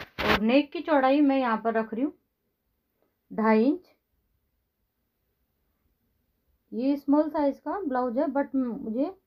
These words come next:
customer के according यहाँ पर उनको blouse की जो पट्टी है वो बिल्कुल छोटी चाहिए, इसलिए मैंने यहाँ पर ढाई इंच रखा है। आप अपने according रखें। तो ये देखिए, दस इंच पर मैंने नीचे लंबाई पर निशान लगाया और ये हमने box यहाँ पर बना लिया। और इस पर हम इस तरीके से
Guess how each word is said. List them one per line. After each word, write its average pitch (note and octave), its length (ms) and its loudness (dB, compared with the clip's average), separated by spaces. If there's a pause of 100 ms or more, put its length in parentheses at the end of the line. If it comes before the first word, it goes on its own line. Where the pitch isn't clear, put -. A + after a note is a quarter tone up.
(100)
customer B3+ 340 -4
के D4 120 -4
according B3 480 -2
यहाँ A3+ 160 -4
पर D#4 240 -2 (280)
उनको B3+ 320 0
blouse A3+ 460 0
की B3+ 140 -10
जो B3 160 -4
पट्टी B3+ 280 -10
है C#4 80 0
वो C#4 120 0
बिल्कुल A#3+ 280 -4
छोटी A3+ 300 -6
चाहिए, B3+ 200 -6
इसलिए D4 180 0
मैंने B3 180 -2
यहाँ G#3+ 120 -2
पर G#3+ 140 -6
ढाई G#3+ 200 -2
इंच G#3+ 160 -4
रखा G3+ 300 -6
है। F4+ 60 -8 (640)
आप G#3+ 300 -4
अपने A#3 220 -10
according A3+ 400 -2
रखें। C#4 380 -2
तो C#4+ 60 -4
ये A#3+ 100 -2
देखिए, A3+ 320 -2
दस C4 200 -2
इंच D4 160 2
पर D4+ 160 0
मैंने C4 280 0
नीचे A#3+ 300 -6
लंबाई A#3+ 340 0
पर C4 120 -2
निशान C4 300 -4
लगाया B3 360 -2 (500)
और G#3+ 200 -2
ये A3+ 140 0
हमने A#3 280 -4
box A#3+ 360 -4
यहाँ B3 160 -2
पर A3 140 -8
बना F#3+ 280 -4
लिया। A#3 220 0
और D#4 80 0
इस C#4 120 -4
पर B3+ 200 -6
हम A#3+ 100 -4
इस A#3 140 -10
तरीके A3 340 -6
से G4+ 240 -10